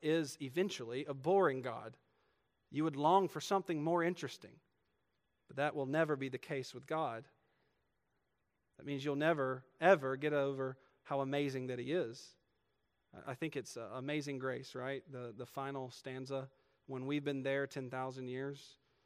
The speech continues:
and it's just, we're just saying the same thing. Again, I don't care who you are, what your status is right now with God. You may be a visitor here or a member or a deacon or some guest preacher from McPherson.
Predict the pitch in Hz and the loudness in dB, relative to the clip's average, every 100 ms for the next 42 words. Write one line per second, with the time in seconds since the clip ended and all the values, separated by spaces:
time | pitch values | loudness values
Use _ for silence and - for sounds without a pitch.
0 | _ _ _ 135 131 123 139 139 131 147 | _ _ _ -6 -6 -8 -8 -6 -6 -6
1 | 143 - 135 151 151 - 160 156 226 196 | -10 -6 -4 -2 -4 -4 -6 -6 -8 -8
2 | 123 - _ _ _ _ _ _ _ _ | -12 -20 _ _ _ _ _ _ _ _
3 | _ _ _ _ _ _ _ _ _ _ | _ _ _ _ _ _ _ _ _ _
4 | _ _ _ _ _ _ _ _ _ _ | _ _ _ _ _ _ _ _ _ _
5 | _ _ _ 143 147 147 160 139 _ _ | _ _ _ -4 0 2 0 -2 _ _
6 | _ _ _ _ _ _ - - - 170 | _ _ _ _ _ _ -20 -4 2 4
7 | 151 170 170 156 156 202 214 - _ _ | 4 4 4 4 6 4 2 -12 _ _
8 | _ _ _ _ _ - 165 170 165 147 | _ _ _ _ _ -2 0 4 4 4
9 | 139 - 156 165 180 - 175 170 160 170 | 0 -4 0 2 2 2 2 4 4 4
10 | 160 170 165 160 180 170 165 180 196 165 | 2 2 4 4 2 2 2 2 0 -6
11 | _ _ _ _ 156 175 170 160 143 160 | _ _ _ _ 2 4 6 6 4 4
12 | 180 196 175 185 196 165 139 170 196 185 | 4 2 2 4 4 4 2 2 2 4
13 | 147 143 180 - 185 143 - 151 143 139 | 2 2 0 2 0 0 -2 -2 0 -2
14 | - 160 156 147 135 123 120 185 202 - | -2 -6 -4 -6 -6 -8 -4 0 0 0
15 | 196 | -2